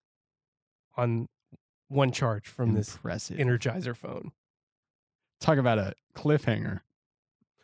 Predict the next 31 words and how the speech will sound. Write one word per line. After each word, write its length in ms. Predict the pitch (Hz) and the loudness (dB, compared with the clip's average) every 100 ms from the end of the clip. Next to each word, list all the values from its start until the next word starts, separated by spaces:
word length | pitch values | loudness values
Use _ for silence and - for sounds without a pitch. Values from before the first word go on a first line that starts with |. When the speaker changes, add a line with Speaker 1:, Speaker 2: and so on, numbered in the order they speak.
| _ _ _ _ _ - - | _ _ _ _ _ -20 -18
Speaker 2:
It 140 | - - | -10 -6
just, 180 | - - | -4 -4
like, 160 | 85 - | -6 -2
cuts 260 | 127 107 127 | 0 2 2
off 200 | 113 127 | 2 4
in 60 | |
the 60 | 110 | 6
middle 200 | 147 143 | 6 6
of 80 | 139 | 4
an 80 | 156 | 4
episode. 640 | 180 - 143 131 135 120 - _ - - - _ _ _ _ _ - | 2 0 2 4 4 0 -10 _ -20 -20 -20 _ _ _ _ _ -4
And, 260 | 123 120 113 | 2 4 4
uh, 260 | 107 107 98 - | 2 0 -2 2
anyways, 360 | 139 110 95 - _ _ _ _ _ _ - _ _ _ _ - | 4 4 0 -8 _ _ _ _ _ _ -20 _ _ _ _ -4
so 280 | 156 190 - - - | 6 6 6 -6 -10
I, 140 | - - | -8 2
I 140 | 208 | 4
could 120 | 262 | 4
see 460 | 214 202 180 160 147 - _ _ _ - | 4 6 8 8 4 -2 _ _ _ 0
if 120 | 156 139 | 2 6
you're, 400 | 170 170 156 151 | 6 8 8 6
if 180 | 143 | 4
you're 100 | 175 | 6
in 160 | 208 151 - _ _ _ _ | 6 4 0 _ _ _ _
some 200 | - 220 220 | 0 2 6
kind 140 | 233 | 6
of 60 | 151 | 6
circumstance 760 | 160 180 - 190 190 - - _ - | 6 4 4 6 4 2 -8 _ 2
like 200 | 180 180 | 2 4
that 300 | 190 190 185 - _ _ | 4 4 2 -4 _ _
where, 540 | 143 147 143 131 127 | 4 6 8 6 4